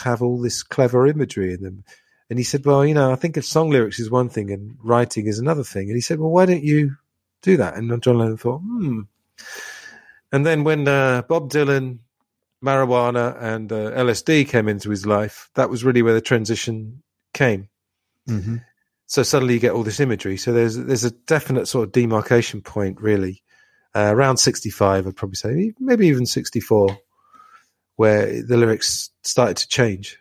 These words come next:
Speaker 1: And
Speaker 2: Yeah.
Speaker 1: Paul pretty much kept up with him. Yeah.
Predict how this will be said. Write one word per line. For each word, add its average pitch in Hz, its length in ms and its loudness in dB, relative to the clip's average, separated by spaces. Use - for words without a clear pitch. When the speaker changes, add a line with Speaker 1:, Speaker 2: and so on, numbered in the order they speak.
Speaker 1:
And 113 140 -8
Speaker 2:
Yeah. 90 180 -6
Speaker 1:
Paul 196 220 2
pretty 170 220 2
much 131 240 0
kept - 260 -2
up 107 120 -4
with 95 120 -10
him. 95 160 -12
Yeah. 104 200 -8